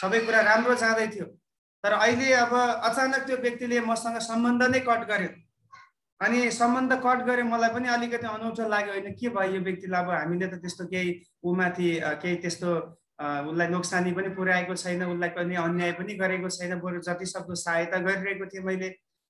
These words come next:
अचानक फोन नम्बर बदलियो, फोन सबै कुरा छोड्यो, अनि कल गर्दा कल पनि लाग्दैन, के भयो भनेर बुझ्दा बुझ्दा प्रार्थना गर्दै थिएँ। चार पाँच महिनापछि त अर्को एउटा व्यक्तिले भन्यो त्यो व्यक्तिको विषयमा कि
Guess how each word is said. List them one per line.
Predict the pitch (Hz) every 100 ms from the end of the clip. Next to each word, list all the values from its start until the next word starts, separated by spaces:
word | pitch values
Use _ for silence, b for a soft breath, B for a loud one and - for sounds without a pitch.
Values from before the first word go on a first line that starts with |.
| _
अचानक | 190 254 269 269
फोन | - 220 220
नम्बर | 220 220 214
बदलियो, | 190 208 202 208 208
फोन | 214 214
सबै | 220 220 208
कुरा | 208 208
छोड्यो, | 202 202 208 208 - B B - 175
अनि | 196 196
कल | 175 202 208
गर्दा | 208 196 202
कल | 208 208 214
पनि | 220
लाग्दैन, | 208 202 190 208 208
के | 196 262
भयो | 214 208 214
भनेर | 185 175 185 180
बुझ्दा | 202 190 202
बुझ्दा | 196 190 196
प्रार्थना | 190 202 202 208
गर्दै | 196 196 190 196
थिएँ। | 220 226 - _ _ _ -
चार | 214 226
पाँच | 262 269 240
महिनापछि | 247 240 240 233 240
त |
अर्को | 240 233 240
एउटा | 247 240 240
व्यक्तिले | 233 233 233 220
भन्यो | 170 190 208
त्यो | 247
व्यक्तिको | 233 202 220 214
विषयमा | 190 196 202 196 190
कि | 202